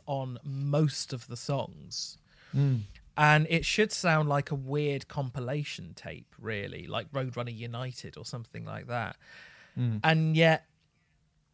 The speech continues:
Speaker 1: as you said, it's very diverse and it has loads of different things going on. And it's probably the most diverse record we're covering this week by quite some distance.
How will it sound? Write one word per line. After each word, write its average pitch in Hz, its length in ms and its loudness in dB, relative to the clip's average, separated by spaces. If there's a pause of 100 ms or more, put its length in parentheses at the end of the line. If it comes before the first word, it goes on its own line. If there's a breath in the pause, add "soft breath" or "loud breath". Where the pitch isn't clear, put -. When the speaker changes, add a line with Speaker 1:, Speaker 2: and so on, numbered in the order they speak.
(380)
Speaker 1:
as 165 220 4
you 196 60 2
said, 160 280 4
it's 113 160 -8
very 143 260 -2
diverse 123 640 0
and 123 80 -8
it 120 80 -10
has 127 160 -6
loads 139 320 -2
of 139 60 -10
different 131 300 -8
things 127 240 -8
going 120 300 -4
on. 113 160 -8
And 107 80 -10
it's 90 120 -10
probably 135 440 -4
the 120 120 -6
most 120 320 -6
diverse 123 640 -6
record 113 300 -10
we're 117 60 -12
covering 117 340 -10
this 113 220 -12
week - 280 -14
by 110 140 -10
quite - 420 -8
some 113 240 -8
distance. - 680 -12